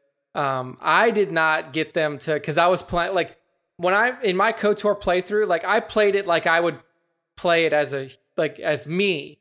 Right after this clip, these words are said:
Like, a lot of people play that game as, "I'm all dark, I'm all light," and you just, there's no in between. Like, I played it and I'm, I'm pretty sure that I'm,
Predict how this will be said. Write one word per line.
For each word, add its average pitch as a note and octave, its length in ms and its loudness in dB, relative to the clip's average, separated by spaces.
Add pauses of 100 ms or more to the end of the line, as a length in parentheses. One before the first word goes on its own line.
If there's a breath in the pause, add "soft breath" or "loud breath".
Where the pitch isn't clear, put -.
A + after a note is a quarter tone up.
(140)
Like, D#3 240 -2
a D#3 60 0
lot G3 180 2
of F#3+ 80 -4
people F#3 220 -4
play E3+ 180 0
that D#3 160 0
game D#3 240 -4
as, C#3 240 -4 (240)
"I'm F3 100 0
all F#3 160 4
dark, E3 360 2
I'm D#3 120 -2
all E3+ 200 4
light," D3+ 400 0 (420)
and C#3+ 380 -4
you D3+ 160 -8
just, D3+ 280 -4
there's D3+ 240 0
no D3+ 280 2
in C#3+ 160 -4
between. C#3+ 360 -6
Like, B2+ 200 -4
I D3 100 2
played G#3+ 280 0
it G3 100 0
and D#3 100 -2
I'm, D#3+ 300 -4
I'm F3+ 320 -6
pretty G#3 260 -4
sure E3+ 220 0
that D3 120 0
I'm, D#3 300 -4